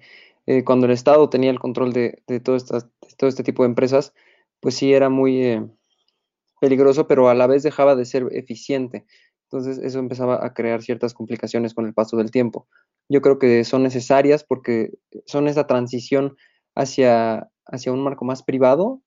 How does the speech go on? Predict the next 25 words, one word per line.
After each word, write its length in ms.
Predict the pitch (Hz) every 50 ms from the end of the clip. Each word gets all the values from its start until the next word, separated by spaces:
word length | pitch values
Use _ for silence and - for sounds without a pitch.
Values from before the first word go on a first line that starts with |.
| _
donde 340 | - - 135 135 131 127 123
lo, 220 | 123 123 120 117 _ _ _ _ _ _ _ _ _ _ -
eh, 200 | 120 120 117 113
tampoco 400 | - 117 120 120 135 131 131 127
queremos 300 | 127 123 123 127 123 -
soltarle 500 | 120 110 110 123 123 131 127 120 110 - _ _ _ _ _
la 120 | - 120
rienda 240 | 120 127 120 127 123
completa, 520 | 120 117 113 123 123 127 120 107 110 - _ _ _ _ _ _
eh, 380 | - 127 123 120 117 113 113 - - _
a 120 | - - 127
los 160 | 123 117 117
inversionistas 520 | 123 120 120 113 117 117 117 123 120 117
privados, 440 | - 139 147 151 147 151 160 165 -
pero 240 | _ - 139 131 131
creo 180 | 139 135 135 135
que 80 | 143 139
es 160 | 135 - 151
una 160 | 147 143 135
buena 320 | 131 127 139 139 139 135
manera 340 | 135 127 127 131 131 131 131
de 120 | 123 131 117
buscar 300 | 123 123 - - 135 127
la 100 | 123 120
eficiencia 640 | - 123 117 - - 143 135 131 127 143 139 139